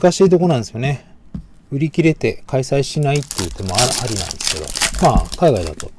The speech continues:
結構、そういうパターンも多いんですよね。売り切れてんだけど、やらないみたいな。発送が追いつくまでみたいな。うん。はい。しにくい。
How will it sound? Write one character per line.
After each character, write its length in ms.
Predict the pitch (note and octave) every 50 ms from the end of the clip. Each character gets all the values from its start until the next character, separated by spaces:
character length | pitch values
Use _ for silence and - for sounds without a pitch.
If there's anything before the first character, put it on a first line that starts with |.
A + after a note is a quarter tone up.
| - -
結 160 | - D#2+ - -
構、 160 | - - - - - - - - - - - - - - - - -
そ 140 | - - -
う 0 |
い 40 | G#2+
う 20 | -
パ 100 | G2+ F#2+
タ 120 | - G2
ー 40 | F2+
ン 80 | E2+ D2+
も 120 | D#2+ F2+
多 60 | F2
い 40 | C#2
ん 80 | C2+ B1+
で 40 |
す 120 | - - -
よ 80 | C#2
ね。 160 | - - - - - - - - - - - - - - _ - - - - - - -
売 60 | -
り 100 | C#3 D#3+
切 80 | - -
れ 120 | D3+ D3
て 100 | - G#2
ん 40 | E2
だ 60 | -
け 80 | - -
ど、 160 | - - - - _ - _ - - - -
や 140 | - F#2 F2+
ら 80 | F#2+
な 160 | F#2+ F2+ E2 E2
い 40 |
み 60 | D#2 -
た 120 | - -
い 20 |
な。 60 | - - - - -
発 220 | - B2+ A#2+ -
送 100 | - A#2+
が 100 | G2 G2
追 80 | F#2 F2
い 40 | -
つ 100 | - -
く 100 | - -
ま 80 | -
で 60 | -
み 40 | - -
た 140 | - -
い 40 | - - - - - - - - - - - - - - -
な。 60 | E2
う 1120 | D2 - - - - - - - - _ _ - - - - - - - - - - -
ん。 20 |
は 60 | - -
い。 40 | - _ - - - - -
し 140 | - - -
に 60 | -
く 140 | - -
い。 40 | -